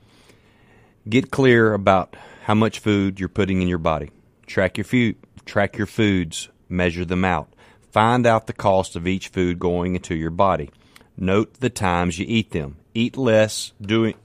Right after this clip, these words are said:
doing this will give you an education you just can't learn in a diet book. Again, doing, action, that's a verb, not saying, which is a noun,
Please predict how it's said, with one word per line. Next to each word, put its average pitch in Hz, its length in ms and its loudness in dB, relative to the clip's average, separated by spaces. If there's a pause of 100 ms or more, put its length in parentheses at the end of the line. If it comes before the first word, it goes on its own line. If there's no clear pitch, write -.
(360)
doing 120 340 4
this 101 440 0
will 98 140 -4
give 95 160 0
you 95 80 2
an 90 60 2
education 95 640 -2 (140)
you 92 120 -6
just 98 240 -4
can't 101 260 -4
learn 87 280 -2
in 82 100 -4
a 82 40 -6
diet 92 380 -2
book. 76 300 -10 (720)
Again, 98 480 2 (260)
doing, 92 460 4 (300)
action, 104 460 0 (160)
that's 85 200 -4
a 107 40 -2
verb, 95 540 4
not 90 340 -2
saying, 104 600 2
which 82 260 -8
is 80 100 -6
a 87 80 -2
noun, 90 500 0